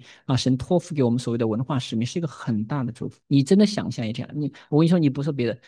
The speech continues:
你就拿一个月啥都不做，啥工作都不用，你就这个叫什么，吃了睡，睡，<laughs> 睡了吃，吃了睡，睡了吃，一个月，很无聊的，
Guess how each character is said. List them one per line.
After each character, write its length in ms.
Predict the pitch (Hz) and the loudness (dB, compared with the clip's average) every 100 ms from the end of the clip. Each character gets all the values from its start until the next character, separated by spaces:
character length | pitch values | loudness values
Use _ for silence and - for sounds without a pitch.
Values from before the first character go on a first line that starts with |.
| _ | _
你 140 | 156 151 | -2 2
就 100 | 190 | 2
拿 140 | 139 | 2
一 120 | 123 | 0
个 160 | 139 196 | 2 2
月 160 | 190 | 2
啥 220 | 135 127 127 | 0 -2 -4
都 80 | |
不 100 | 143 | -4
做， 160 | 139 131 | -6 -8
啥 220 | 127 - | -8 -4
工 180 | 147 196 | -2 0
作 100 | 185 | -2
都 80 | 135 | -4
不 140 | 127 | -10
用， 120 | - 135 _ _ _ _ _ _ _ _ _ | -16 -18 _ _ _ _ _ _ _ _ _
你 100 | 131 | -6
就 80 | 143 | -4
这 100 | 143 | -2
个 80 | 143 | -2
叫 80 | 135 | -2
什 100 | 120 | -4
么， 120 | 123 - | -6 -8
吃 200 | - 170 | -8 -4
了 40 | |
睡， 160 | 139 147 | -2 -2
睡， 200 | - 180 - | 2 2 2
<laughs> 80 | - | -2
睡 160 | - | 0
了 80 | 160 | 0
吃， 220 | 131 - | 0 -4
吃 200 | 139 - | -6 -2
了 40 | 143 | -2
睡， 120 | 160 | -2
睡 200 | - 160 | -2 -2
了 100 | 131 | -2
吃， 160 | 123 123 | 0 0
一 100 | 165 | 0
个 200 | 214 139 | -2 -2
月， 180 | 131 - _ _ - _ _ _ _ _ | -4 -10 _ _ -20 _ _ _ _ _
很 400 | - - 156 143 | -6 0 4 6
无 240 | 135 123 139 | 6 4 2
聊 260 | 123 98 | 0 -4
的， 260 | 120 - | -12 -16